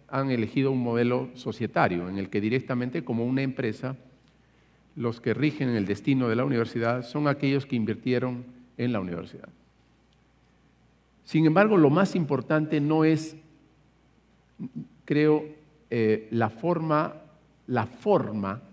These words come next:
cómo teóricamente participan los estudiantes, sino la participación real de los estudiantes. Creo que la participación de lo,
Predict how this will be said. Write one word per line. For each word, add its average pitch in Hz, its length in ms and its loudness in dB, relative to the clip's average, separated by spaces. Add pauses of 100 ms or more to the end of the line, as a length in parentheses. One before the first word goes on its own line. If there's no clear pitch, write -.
(760)
cómo 175 300 0
teóricamente 147 960 4
participan 127 720 -4
los 117 160 -6
estudiantes, 120 580 -4
sino 156 220 -2
la 160 240 0
participación 127 920 -2
real 120 460 2
de 101 100 -2
los - 200 -12
estudiantes. - 760 -16 (1080)
Creo 208 160 4
que 214 80 4
la 165 100 6
participación 143 640 0
de 165 100 6
lo, 135 140 2